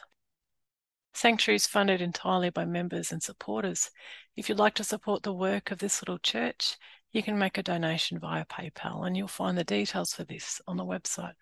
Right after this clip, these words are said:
This week's reflection was prepared on the lands of the Pequorring people of the Eastern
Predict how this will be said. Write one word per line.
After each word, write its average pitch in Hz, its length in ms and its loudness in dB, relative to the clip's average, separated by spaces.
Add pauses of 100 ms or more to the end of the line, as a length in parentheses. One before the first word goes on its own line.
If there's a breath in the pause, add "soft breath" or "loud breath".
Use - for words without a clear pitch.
(1120)
This - 180 2
week's 208 220 4
reflection 220 480 2
was 190 120 0
prepared 202 460 2
on 190 80 2
the 185 80 6
lands 185 360 4
of - 40 -18
the 190 80 -4
Pequorring 226 680 0
people 185 540 -8
of - 120 -12
the - 160 -8
Eastern 185 520 -4